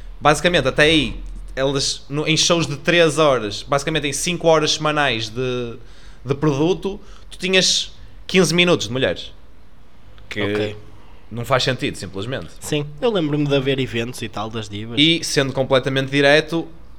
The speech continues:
Speaker 1: basicamente, o, os castings e, tipo, e a política de contratação era, tipo,
Speaker 2: Se fores boa, tá-se bem.
Speaker 1: no fundo, e há, tipo,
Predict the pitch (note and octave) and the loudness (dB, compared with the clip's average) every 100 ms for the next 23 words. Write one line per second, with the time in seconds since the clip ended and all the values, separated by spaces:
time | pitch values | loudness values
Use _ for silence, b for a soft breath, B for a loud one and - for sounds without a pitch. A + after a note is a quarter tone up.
0 | - B2+ D#3 D3 D3 E3 D#3 A#2 - - | -10 4 6 6 2 2 2 0 -6 -10
1 | - - - B2+ B2 A2+ - - - C#3 | -12 -14 -12 -8 -8 -8 -12 -16 -8 -4
2 | C#3 D#3+ D3+ - B2+ A2 A2 B2 A#2 B2+ | 2 6 6 4 -2 -6 -6 -6 -6 -8
3 | B2+ B2 A#2+ A#2 A#2+ A#2+ C#3 C3 - A2+ | -6 -6 -6 -6 -4 -4 -2 -2 -2 -4
4 | A#2+ A#2+ A#2+ C3 C#3 C#3+ D3 C#3+ C#3 C#3 | -2 0 0 0 2 2 2 0 0 -4
5 | C#3+ D3 C#3+ - - - C3 A2+ C3+ C#3+ | -4 -6 -6 -12 -12 -2 -2 2 2 4
6 | C#3+ C3+ - C3 - - C#3+ D3 C#3+ C#3 | 2 -2 -4 -8 -8 0 2 4 2 0
7 | C#3 C#3+ A#2 G2 G#2 - G#2 F#2 | 4 4 4 2 -4 -8 -8 -8